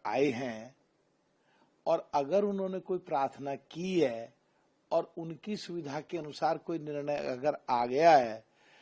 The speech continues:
तो हमारे भारत देश के so called इंडिया गठबंधन या विपक्षी पार्टियां या कांग्रेस या उसमें पी चिदंबरम या कांग्रेस के और बड़े नेता अगर ऐसे प्रश्न पूछते हैं जो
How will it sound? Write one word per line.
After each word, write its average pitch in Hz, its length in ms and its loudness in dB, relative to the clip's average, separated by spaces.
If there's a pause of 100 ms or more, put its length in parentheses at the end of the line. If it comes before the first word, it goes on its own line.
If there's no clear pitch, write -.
(360)
तो 160 80 0
हमारे 127 640 -2
भारत 127 440 -2
देश 131 380 -2
के 160 280 -4
so 139 260 -4 (160)
called 139 220 2 (100)
इंडिया 123 320 -4
गठबंधन 123 680 -6
या 139 160 -2
विपक्षी 117 560 -10
पार्टियां 117 640 -6
या 135 140 -8
कांग्रेस 127 760 -4 (400)
या 135 160 2
उसमें 127 280 -8
पी 135 240 -6
चिदंबरम 135 680 -6
या 139 100 -6
कांग्रेस 123 540 -6
के - 160 -6
और 131 100 -2
बड़े 120 300 -4
नेता 131 380 8 (1200)
अगर 156 280 4 (140)
ऐसे 147 480 6
प्रश्न 175 440 0
पूछते 156 460 -4
हैं 127 400 -4 (1300)
जो 170 260 8